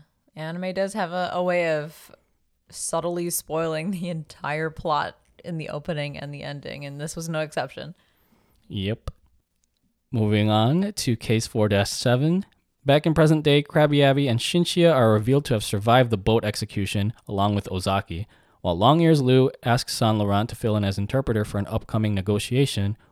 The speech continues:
Speaker 2: with Lady Yakuzaku. Ozaki tries explaining to Edamame that he abandoned their family out of their safety, but Edamame won't have a word of it,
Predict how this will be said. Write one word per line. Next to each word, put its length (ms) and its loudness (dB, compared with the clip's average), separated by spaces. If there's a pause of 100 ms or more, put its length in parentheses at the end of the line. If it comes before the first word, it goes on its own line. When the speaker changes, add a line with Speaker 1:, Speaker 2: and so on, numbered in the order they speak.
Speaker 2:
with 180 -6
Lady 320 -2
Yakuzaku. 640 -2 (640)
Ozaki 340 2
tries 260 2
explaining 460 4
to 80 0
Edamame 520 2
that 180 -6
he 140 -2
abandoned 440 2
their 80 2
family 480 -2
out 180 -2
of 80 -4
their 120 -4
safety, 580 -2 (320)
but 160 -8
Edamame 480 4
won't 180 0
have 160 -2
a 60 6
word 240 4
of 100 -6
it, 140 -6